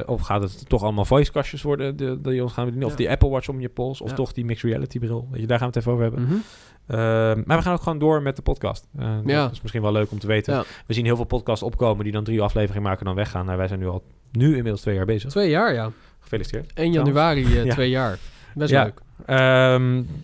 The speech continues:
Speaker 2: En ik vind het ook, ik vind het ook heel leuk als we het over podcast hebben, dat er steeds meer podcasts bij komen op allerlei, eh, onderwerpen.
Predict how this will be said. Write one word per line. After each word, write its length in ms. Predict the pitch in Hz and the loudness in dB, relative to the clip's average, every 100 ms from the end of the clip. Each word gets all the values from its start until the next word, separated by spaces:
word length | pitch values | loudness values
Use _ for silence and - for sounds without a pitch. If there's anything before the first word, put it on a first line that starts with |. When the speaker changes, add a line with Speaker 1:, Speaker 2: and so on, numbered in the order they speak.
| _ - | _ -2
Speaker 2:
En 120 | 202 | 2
ik 80 | 208 | 4
vind 120 | 220 | 4
het 120 | 196 | 6
ook, 160 | 190 180 | 4 2
ik 160 | 190 - | -4 2
vind 120 | 185 | 4
het 100 | 170 | 4
ook 60 | |
heel 140 | 165 175 | 4 4
leuk 220 | 160 151 | 4 4
als 140 | 147 | 2
we 60 | 156 | 2
het 100 | 143 | 0
over 140 | 139 | 0
podcast 440 | - 175 - 139 - | 0 0 2 0 0
hebben, 220 | 127 120 | 0 2
dat 180 | 123 131 | 0 2
er 280 | 123 120 - | 0 0 0
steeds 240 | - 151 | 2 2
meer 140 | 151 135 | 2 2
podcasts 420 | 147 - 123 - | 0 2 -2 0
bij 200 | 127 139 | 2 2
komen 280 | 135 120 113 | 2 2 2
op 100 | - | 0
allerlei, 680 | - 175 160 139 131 123 120 - | 2 4 4 4 2 0 -2 -4
eh, 240 | 117 - | -6 -2
onderwerpen. 480 | 214 175 95 92 | -2 0 0 -2